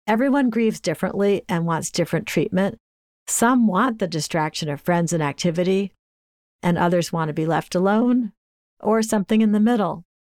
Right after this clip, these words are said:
Somehow Alice knew what worked for Cynthia. And Cynthia says, "Eventually, her faithfulness melted my stoicism. When I was ready to process it all, to share my thoughts and feelings, Alice was there and she was ready."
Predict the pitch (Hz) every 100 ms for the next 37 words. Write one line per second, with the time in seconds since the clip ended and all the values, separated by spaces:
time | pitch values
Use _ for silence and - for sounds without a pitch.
0 | _ _ - - 226 240 240 214 - -
1 | 185 208 240 220 190 196 190 170 - 175
2 | 165 - 156 - 170 156 139 - 151 _
3 | _ _ _ _ 185 180 208 196 202 190
4 | - 175 160 - - _ _ _ _ _
5 | _ _ - 185 233 254 - 294 269 220
6 | 208 196 202 190 196 220 220 214 180 175
7 | 170 190 175 165 165 175 170 160 165 139
8 | 156 - - _ _ _ _ 196 202 220
9 | 294 302 220 247 233 220 196 196 185 170
10 | 160 - 151 143 135 156 - - 170 -
11 | 214 220 202 - 170 151 165 156 175 175
12 | 185 185 - - _ _ _ _ _ _
13 | - 196 214 226 - 175 160 185 185 220
14 | 233 - 156 156 - 175 180 165 170 165
15 | 151 147